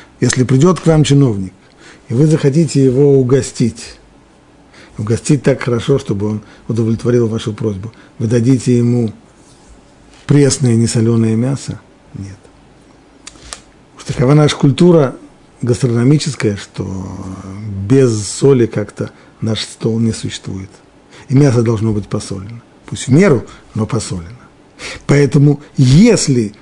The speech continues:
мы на с-, стол для того, чтобы угостить уважаемого человека, не поставим пресное и несолёное мясо,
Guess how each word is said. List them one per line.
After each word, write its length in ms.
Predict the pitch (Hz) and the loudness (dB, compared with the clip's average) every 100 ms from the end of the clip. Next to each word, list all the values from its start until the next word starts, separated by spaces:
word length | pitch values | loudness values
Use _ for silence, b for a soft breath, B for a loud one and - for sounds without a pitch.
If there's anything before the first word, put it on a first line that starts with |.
| _ | _
мы 200 | 143 180 | 2 4
на 200 | 156 139 | 4 2
с-, 200 | - 139 | -2 -8
стол 600 | - - - - 170 117 | -8 -16 -6 2 4 4
для 160 | 104 110 | -2 -6
того, 200 | 117 135 | -4 -2
чтобы 260 | - 120 | -2 0
угостить 520 | 120 117 110 - 151 113 | 0 0 -2 -2 -2 -2
уважаемого 520 | 110 123 123 117 110 | 0 0 0 0 -2
человека, 500 | 120 120 117 107 - B B | -2 -2 -2 -4 -12 B B
не 260 | 131 165 156 | 2 4 4
поставим 540 | 131 - 139 117 113 | 0 0 0 2 0
пресное 380 | 120 127 117 117 | 2 0 0 -2
и 40 | |
несолёное 540 | 107 107 107 113 110 110 | -2 -4 -4 -4 -4 0
мясо, 380 | 143 214 - | 0 0 -2